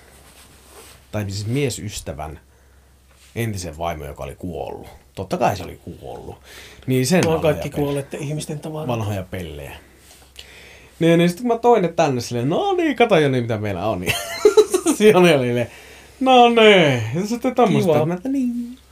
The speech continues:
Speaker 1: niin. Ja nyt meillä
Speaker 2: No,
Speaker 1: on ehkä
Speaker 2: aika hyvä.
Speaker 1: suunnittelee-, suunnitteilla tehdä semmosia yön karnevaalit merchejä, semmosia nukkeja.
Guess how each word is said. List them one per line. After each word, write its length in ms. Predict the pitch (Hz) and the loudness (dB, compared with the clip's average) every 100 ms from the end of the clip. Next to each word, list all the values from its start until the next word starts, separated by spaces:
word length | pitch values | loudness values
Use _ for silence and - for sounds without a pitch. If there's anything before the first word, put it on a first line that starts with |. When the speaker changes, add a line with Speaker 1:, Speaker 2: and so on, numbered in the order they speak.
| _ - | _ -10
Speaker 1:
niin. 300 | 190 190 185 185 185 _ _ _ _ _ _ _ _ _ _ _ _ _ _ _ | -10 -8 -10 -12 -20 _ _ _ _ _ _ _ _ _ _ _ _ _ _ _
Ja 60 | 110 | -10
nyt 100 | 107 | -8
meillä 200 | 113 113 | -4 -2
Speaker 2:
No, 40 | 117 | -2
Speaker 1:
on 40 | |
ehkä 120 | 156 | -4
Speaker 2:
aika 100 | - | -4
hyvä. 140 | - 113 | -4 -4
Speaker 1:
suunnittelee-, 520 | - 101 98 90 - _ - | -6 -8 -8 -10 -12 _ -14
suunnitteilla 540 | - 139 110 - 95 | -6 -6 -6 -10 -12
tehdä 300 | 92 98 107 | -10 -10 -8
semmosia 400 | 98 110 101 101 | -8 -10 -8 -8
yön 240 | 123 117 | -6 -8
karnevaalit 560 | 98 - 50 92 90 95 | -10 -14 -14 -12 -12 -10
merchejä, 840 | 110 110 107 92 - - - - - | -10 -8 -10 -12 -12 -14 -14 -18 -20
semmosia 420 | - - - - | -18 -18 -16 -16
nukkeja. 760 | 92 107 _ _ _ _ _ | -14 -16 _ _ _ _ _